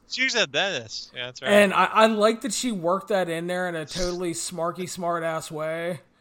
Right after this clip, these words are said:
Speaker 1: Yeah.
Speaker 2: You know, so, I mean, I, I appreciate that. And I, I, I think it's like, we always talk about that, like, the best characters are when they're more extensions of themselves turned up. And I think that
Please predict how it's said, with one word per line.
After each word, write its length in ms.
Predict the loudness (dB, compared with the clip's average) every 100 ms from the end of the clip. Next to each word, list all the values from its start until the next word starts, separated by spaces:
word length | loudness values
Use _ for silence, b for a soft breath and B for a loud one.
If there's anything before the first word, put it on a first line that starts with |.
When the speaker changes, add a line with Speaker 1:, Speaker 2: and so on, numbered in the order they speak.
| b b
Speaker 1:
Yeah. 280 | -2 -2 -2 _
Speaker 2:
You 140 | -2
know, 220 | 2 2 2
so, 160 | 0
I 100 | 0
mean, 180 | 0 0
I, 100 | -2
I 200 | -2 0
appreciate 600 | 0 -2 -4 -2 -2 -2
that. 160 | -2 -2
And 80 | -2
I, 40 | -4 -4 -6
I, 100 | -4
I 40 | -4
think 220 | -4 -6
it's 160 | -4 -4
like, 240 | -4 -4 -8 b b
we 180 | -4 2
always 300 | 4 4 2
talk 320 | -2 -2 -2
about 360 | -2 -2 -2 -2
that, 340 | 4 4 4
like, 320 | -2 -6 -6 -12
the 100 | -6
best 280 | -4 -4
characters 520 | -2 -2 -2 -2 -6 -4
are 80 |
when 160 | -6 -4
they're 160 | -6 -6
more 220 | -6 -6
extensions 500 | -6 -8 -8 -8 -10
of 80 | -10
themselves 420 | -8 -6 -6 -6
turned 320 | -10 -10 -4
up. 200 | -4 -2
And 80 | -6
I 60 | -6
think 220 | -6 -6
that 140 | -8